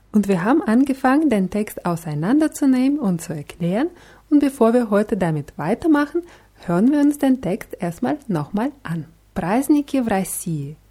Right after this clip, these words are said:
Четырнадцатое февраля, двадцать третье февраля, восьмое марта – и восьмое июля. Четырнадцатое февраля по-русски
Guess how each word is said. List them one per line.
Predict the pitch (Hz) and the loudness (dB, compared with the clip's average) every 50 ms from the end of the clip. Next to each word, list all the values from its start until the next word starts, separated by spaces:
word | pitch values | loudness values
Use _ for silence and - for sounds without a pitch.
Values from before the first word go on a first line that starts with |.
| _ _ | _ _
Четырнадцатое | - - 180 - - - 185 180 170 165 160 156 - - - 156 151 - 160 147 143 147 | -8 -8 -8 -6 -2 -2 -2 0 0 -2 -2 -4 -6 -8 -10 -10 -8 -8 -8 -8 -8 -10
февраля, | - - 160 147 147 143 139 139 139 147 160 185 254 339 - - _ _ _ _ _ _ _ _ _ _ _ - | -10 -10 -10 -8 -8 -8 -8 -8 -6 -4 -2 -2 -2 -4 -6 -12 _ _ _ _ _ _ _ _ _ _ _ -10
двадцать | - 160 175 165 160 160 - - 156 - - _ | -6 -4 -2 -2 -2 -4 -8 -12 -12 -14 -14 _
третье | - - 156 156 160 165 - - 254 254 | -12 -8 -8 -8 -8 -8 -8 -8 -8 -6
февраля, | - - 277 277 - 285 277 269 262 262 262 285 320 330 - _ _ _ _ _ _ _ _ _ - | -4 -6 -4 -2 -2 -2 0 0 0 0 0 -2 -4 -8 -12 _ _ _ _ _ _ _ _ _ -8
восьмое | 165 170 160 151 - - - 175 160 160 156 147 143 | -4 -4 -4 -4 -6 -6 -4 -2 -2 -2 -2 -2 -4
марта – | 139 143 156 180 226 262 - - - 320 311 330 - - _ _ _ _ _ _ _ | -4 -4 -2 -2 -2 -2 -4 -4 -4 -2 -2 -2 -6 -12 _ _ _ _ _ _ _
и | 302 311 | 0 2
восьмое | 302 285 269 262 - - - 202 190 190 190 190 196 202 202 - - | 2 2 0 -2 -4 -4 -2 -2 0 0 0 0 0 -2 -4 -4 -4
июля. | 202 196 190 175 180 175 160 151 143 139 135 151 - _ _ _ _ _ _ _ _ _ - | -4 -4 -2 -2 -2 -2 -2 -2 -4 -6 -10 -12 -16 _ _ _ _ _ _ _ _ _ -8
Четырнадцатое | - - 165 170 - 220 208 180 175 160 160 165 - 170 156 - - 151 151 | -8 -8 -6 -2 -2 0 0 2 0 -2 -2 -4 -6 -8 -8 -6 -8 -8 -8
февраля | - - 160 143 151 151 147 143 147 170 214 269 359 - - _ _ _ _ _ _ _ _ | -8 -8 -8 -8 -8 -8 -8 -6 -2 -2 -2 -2 -2 -6 -12 _ _ _ _ _ _ _ _
по-русски | - 175 156 156 160 175 226 - - - - 320 311 320 | -2 -2 0 0 0 -2 -2 -4 -8 -6 -4 -2 -2 -2